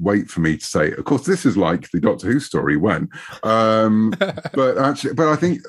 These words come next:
Speaker 1: that's what we've all brought to it. We've all brought our own culture to it. And so my culture is very much that nineteen seventies, nineteen eighties Doctor Who type worlds we used to live in, um,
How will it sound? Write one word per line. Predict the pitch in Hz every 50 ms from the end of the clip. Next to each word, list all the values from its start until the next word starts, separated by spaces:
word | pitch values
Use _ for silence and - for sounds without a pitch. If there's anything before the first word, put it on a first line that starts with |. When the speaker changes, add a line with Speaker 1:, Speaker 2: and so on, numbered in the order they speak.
| - _ _ - - - - - _ _ _ _
Speaker 1:
that's | 127 104 139 139 139 143 - -
what | 135 98 110
we've | 113 113 95
all | 107 113 117 101
brought | - 98 87 80 - -
to | - - 76
it. | 71 62
We've | 90 87 82 98
all | 104 107 101
brought | - - 98 90 85 -
our | 90 90 87 87 85
own | 85 85 82 80
culture | - - 98 90 - - - 73 71
to | - - 65
it. | 60 - - -
And | 85 87 87
so | - - 101
my | 92 95 107 107 107
culture | 95 - - 90 85 - - - - 82
is | - 78 82 76
very | 73 78 87 85 82 82
much | 78 80 80 82 - - -
that | - 82 -
nineteen | 80 85 87 80 - - 78 73
seventies, | - 78 78 73 - - 71 71 - - - - - - - _
nineteen | 90 90 87 85 - 90 80
eighties | 78 73 71 - - 78 73 71 -
Doctor | - 92 - - - -
Who | 71 80 76 78 78 76 69 - - - - - _ _ _
type | - 87 85 82 76 - -
worlds | 87 87 82 78 78 76 78 71 - 82
we | 78 76
used | 73 - - -
to | 80
live | 76 76 76 73
in, | 73 73 73 76 73 - -
um, | 85 82 78 78 76 76 73 73